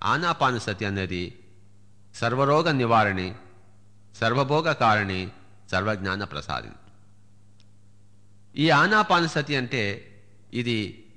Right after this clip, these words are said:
దీన్ని సుఖ ప్రాణాయామం అని కూడా మనం పతంజలి భాషలో చెప్పుకోవచ్చు. ప్రాణాయామం అంటే హఠయోగ ప్రాణాయామం అని,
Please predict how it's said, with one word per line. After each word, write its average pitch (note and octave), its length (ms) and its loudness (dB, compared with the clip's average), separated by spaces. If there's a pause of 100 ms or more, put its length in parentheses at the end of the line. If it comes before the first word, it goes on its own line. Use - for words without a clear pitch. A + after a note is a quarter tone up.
(480)
దీన్ని A#2 440 -2 (320)
సుఖ F3 240 -2
ప్రాణాయామం D3+ 920 2
అని C3 140 0
కూడా C#3 420 0
మనం G#2+ 300 -2 (140)
పతంజలి A2+ 400 -2
భాషలో F#2 320 -2
చెప్పుకోవచ్చు. - 640 -14 (1160)
ప్రాణాయామం F3 640 4
అంటే C3+ 480 0 (220)
హఠయోగ F#3 400 0
ప్రాణాయామం B2+ 640 2
అని, A2 240 -2